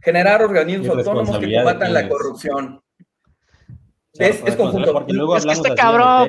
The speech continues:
Speaker 2: de
Speaker 3: porque
Speaker 2: que el mundo se componga, pero, que, o sea, poner los puntos
Speaker 1: Tien-,
Speaker 2: sobre las ías. Cada acción
Speaker 1: tiene
Speaker 2: de quién depende.
Speaker 1: Mira, de, del gobierno sería generar organismos autónomos que, que, que, que combatan la corrupción en todos ramos, pero bueno, enfoquémoslo en este caso al deporte en particular.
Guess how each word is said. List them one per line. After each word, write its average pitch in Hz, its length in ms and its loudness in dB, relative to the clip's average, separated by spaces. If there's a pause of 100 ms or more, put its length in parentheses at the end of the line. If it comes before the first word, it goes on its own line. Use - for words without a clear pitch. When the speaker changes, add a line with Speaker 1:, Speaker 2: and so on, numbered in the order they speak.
(140)
Speaker 2:
de 233 60 -4
Speaker 3:
porque 208 160 -6
Speaker 2:
que 185 280 -4
el 113 40 -8
mundo 143 260 -8
se 135 140 -10
componga, 113 540 -8
pero, 101 300 -10
que, 127 200 -20
o 113 80 -12
sea, 117 400 -6
poner 117 220 -6
los 135 100 -10
puntos 139 280 -12
Speaker 1:
Tien-, - 100 -2
Speaker 2:
sobre 98 120 -8
las 87 220 -10
ías. 107 220 -12 (360)
Cada - 240 -4
acción 190 280 -2
Speaker 1:
tiene 302 160 -4
Speaker 2:
de - 60 -14
quién 117 200 -14
depende. 87 420 -14 (640)
Speaker 1:
Mira, 139 280 -6
de, 175 160 0
del 190 200 -2
gobierno 254 400 -2
sería 233 240 -2
generar 208 320 -2
organismos 208 360 -4
autónomos 202 340 -8
que, 175 100 -12
que, 151 200 -12
que, 139 420 -4
que 151 120 -8
combatan 180 440 -4
la 156 120 -4
corrupción 139 520 -8
en 151 180 -10
todos 320 300 0
ramos, 320 280 -4
pero - 140 -4
bueno, 156 180 -4
enfoquémoslo 180 520 -6
en 160 80 -10
este 170 220 -12
caso 160 200 -6
al 160 80 -4
deporte 135 360 -8
en 135 100 -16
particular. 113 580 -10